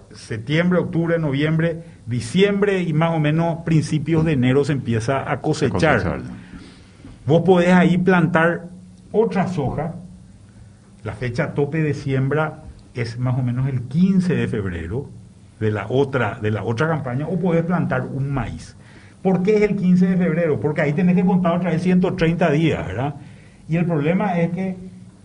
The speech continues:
Speaker 1: si pasás mucho el quince de febrero, te empiezan a caer heladas,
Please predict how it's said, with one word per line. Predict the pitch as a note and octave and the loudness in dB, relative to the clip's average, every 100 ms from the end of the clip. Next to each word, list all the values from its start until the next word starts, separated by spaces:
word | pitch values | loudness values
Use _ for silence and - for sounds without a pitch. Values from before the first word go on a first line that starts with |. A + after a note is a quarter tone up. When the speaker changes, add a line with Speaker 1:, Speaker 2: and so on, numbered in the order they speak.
| - - - - - - - - | -20 -20 -20 -20 -20 -20 -20 -20
Speaker 1:
si | - E3+ | -4 0
pasás | D#3 C#3+ - G3+ G3+ F3 | 2 0 4 4 4 4
mucho | D#3+ F3 F#3+ | 2 4 4
el | D#3+ | 2
quince | - D3+ D3 E3+ | 2 0 2 2
de | F3 | 2
febrero, | F3+ E3 A2+ A2+ C3+ - - - | 2 2 2 2 0 -4 -14 -4
te | E3+ | -2
empiezan | - C3+ C3 C#3+ | -2 -2 -2 0
a | D#3 | -2
caer | C#3+ A2+ A2+ | 0 0 0
heladas, | A2+ A2+ G2+ F#2+ - - - | 0 0 0 -2 -4 -10 -18